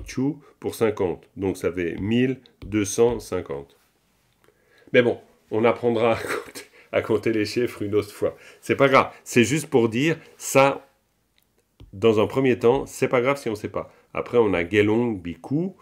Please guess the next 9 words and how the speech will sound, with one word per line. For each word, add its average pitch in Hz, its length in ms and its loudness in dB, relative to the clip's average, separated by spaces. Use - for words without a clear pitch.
on 95 160 -4
a 87 180 0
Gendun, 92 640 0
la 76 120 -8
Sangha, 92 720 -4
on 92 180 -4
a 90 160 -2
Chenpo, 87 680 -6
grand, 92 520 -2